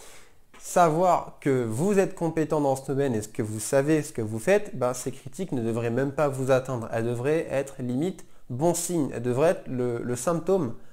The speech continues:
que les gens autour de vous ne comprennent pas ce que vous faites. Et ça devrait un petit peu rehausser, je dirais pas l'estime, mais oui, oui, quoique, l'estime de ce que vous faites, en vous disant, « Voilà, je sais ce que je fais, je maîtrise le domaine dans lequel j'investis ou dans lequel j'essaie de pratiquer. »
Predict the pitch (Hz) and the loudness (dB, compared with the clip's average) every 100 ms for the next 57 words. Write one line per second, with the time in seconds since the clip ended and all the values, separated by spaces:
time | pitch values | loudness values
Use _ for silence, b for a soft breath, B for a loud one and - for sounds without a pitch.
0 | B - 123 123 139 190 190 123 123 180 | B -2 0 2 6 6 4 -2 0 2
1 | 135 123 170 120 - - 180 - 165 151 | 2 2 0 -2 -6 -8 -8 -4 -4 -2
2 | 151 156 143 - - 110 107 160 196 - | -2 -2 -2 -8 -12 -10 -2 2 2 0
3 | - b b b b 143 170 - - 127 | -16 b b b b 2 2 0 -4 -4
4 | 110 143 131 - 147 123 117 139 139 135 | -2 0 0 -4 -8 -6 -2 2 2 2
5 | - 165 175 - 107 104 104 110 127 107 | 0 0 0 0 -6 -8 -8 -4 -2 0
6 | 127 131 - 226 117 127 143 139 135 117 | -2 -4 -4 -2 -2 0 -2 -2 -4 -6
7 | 170 123 139 139 - 208 147 147 - 131 | -4 -2 -2 -4 -2 0 2 0 -2 -2
8 | 120 185 170 135 - B B 120 123 139 | 0 0 0 -2 -10 B B -2 0 2
9 | 180 151 165 127 110 113 - 160 - 113 | 4 6 4 2 0 -4 -4 -4 -6 -6
10 | - 220 127 117 139 147 - 175 131 117 | 0 0 2 2 2 0 -4 -4 -2 -2
11 | 120 139 135 104 104 143 139 - B B | 0 0 0 -4 -2 0 0 -2 B B
12 | B 113 120 113 123 - 240 196 120 110 | B -4 -2 0 -2 -2 -2 0 0 0
13 | 151 135 110 107 - 120 107 - 113 117 | 0 0 0 -4 -2 -2 -2 -6 -8 -4
14 | 143 190 | 0 0